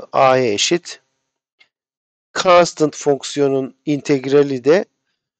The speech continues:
e, bu bütün uzayda constant. Dolayısıyla bu da P of omega olacak. Değil mi? O da bir.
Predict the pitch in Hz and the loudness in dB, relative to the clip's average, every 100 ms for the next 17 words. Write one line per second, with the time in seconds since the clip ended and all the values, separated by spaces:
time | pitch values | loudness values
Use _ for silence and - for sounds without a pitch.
0 | _ _ _ 139 131 135 170 147 156 - | _ _ _ -6 -4 0 -2 -2 -6 -2
1 | 208 156 - 135 127 117 107 104 - _ | 0 0 -4 -6 -2 0 0 -4 -6 _
2 | - 123 110 - 185 - 151 131 147 131 | -4 -2 -2 -4 -4 -2 -2 -2 -4 -4
3 | 131 147 - - 165 165 - 139 147 - | -2 -2 -2 -6 -4 -4 -2 0 0 -2
4 | - _ _ _ _ _ 147 147 160 131 | -20 _ _ _ _ _ -4 2 4 4
5 | 117 101 101 101 165 190 - - _ _ | 0 -2 -6 -2 0 0 -6 -20 _ _
6 | _ _ _ _ _ _ _ - 127 98 | _ _ _ _ _ _ _ -4 -4 -6
7 | _ _ - 127 135 120 110 101 - - | _ _ -14 -4 -4 -4 -10 -6 -4 -6